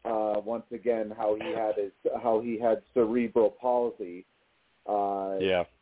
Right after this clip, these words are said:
Speaker 1: you know, that real, it, it just seems overall like the edit he's getting is, is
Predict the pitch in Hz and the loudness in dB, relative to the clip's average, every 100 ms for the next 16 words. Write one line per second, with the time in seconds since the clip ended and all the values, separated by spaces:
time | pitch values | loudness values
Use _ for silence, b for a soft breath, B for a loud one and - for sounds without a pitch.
0 | _ _ _ _ _ _ _ _ 165 156 | _ _ _ _ _ _ _ _ 0 2
1 | 147 143 185 143 139 - 151 143 202 220 | 2 2 -2 -4 -8 -12 -20 -6 0 0
2 | - 175 190 185 240 247 _ 233 214 202 | 0 -2 0 -2 -2 -10 _ -12 -10 -6
3 | 202 - 151 165 156 120 120 127 104 95 | -4 2 2 2 0 0 0 0 -2 -4
4 | 90 - - _ - - 120 - 135 127 | -6 -10 -12 _ 0 0 0 2 2 2
5 | - - - - - - - - - - | 0 -4 -6 -4 -2 -2 -4 -4 -6 -4
6 | 170 156 156 165 160 131 117 139 113 - | -2 -2 2 2 2 0 -10 -14 -8 0
7 | 139 131 120 110 104 - - | 0 0 -2 -8 -12 -12 -10